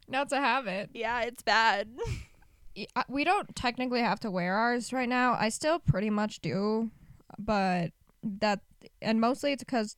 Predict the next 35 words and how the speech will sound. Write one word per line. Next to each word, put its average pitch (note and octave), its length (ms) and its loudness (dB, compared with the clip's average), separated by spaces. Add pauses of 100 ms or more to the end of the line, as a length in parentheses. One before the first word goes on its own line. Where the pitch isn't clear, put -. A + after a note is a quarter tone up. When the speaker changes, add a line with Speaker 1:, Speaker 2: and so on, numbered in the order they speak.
(140)
Speaker 1:
to A#3 100 -4
make G#3 180 0
other A#3+ 220 0
people C#4+ 260 -2
comfortable, C4+ 460 0
but A3+ 120 0
Speaker 2:
Right. - 100 0
Speaker 1:
also G#3+ 800 2 (1400)
it C#4+ 120 2
was C4+ 140 2
so C4+ 160 4
much C4 280 2
easier A#3+ 680 2
<laughs> - 420 6
having C#4+ 320 10
a C4 60 8
resting B3+ 400 8
bitch A#3+ 220 6
face B3 220 4
under A3+ 200 2
my G#3+ 160 2
mask. A#3+ 500 4
Speaker 2:
Right. G3+ 540 6
Speaker 1:
And - 280 4 (180)
now A3 380 8
if A#3+ 140 4
I G#3+ 400 4 (260)
make A#3+ 220 8
an C4 80 8
uncertain B3 480 2
face, G#3+ 280 2
it's - 120 -6
ho-, - 240 -2
it's, G#3 220 -4
like, G3+ 180 0